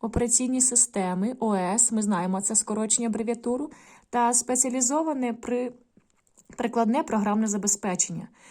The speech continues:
Залежно від того, яку роботу виконують сервери, виділяють різні їхні ролі. Це файловий сервер,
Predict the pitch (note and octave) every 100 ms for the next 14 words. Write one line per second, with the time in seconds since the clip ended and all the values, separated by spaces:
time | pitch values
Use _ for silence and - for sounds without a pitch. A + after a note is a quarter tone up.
0 | - - B3 C#4+ C4 B3 B3 B3+ G#3 G3+
1 | G3+ A3+ G#3 F#3+ A#3 A3+ F3+ F3 - _
2 | _ _ _ _ _ - A3+ A#3 C4 B3+
3 | A3+ G#3 G3+ D4 F#4 C#4+ A3+ G3 G3+ A3
4 | A3 E4+ F4 A#3 D4 F4 D4 B3 A#3+ A#3+
5 | C4 - C4 B3+ G3+ D#3+ D#3 - C#4+ D4+
6 | E4+ G#3+ F#3 E3+ G3+ A3 - C4 C#4 D4+
7 | F4+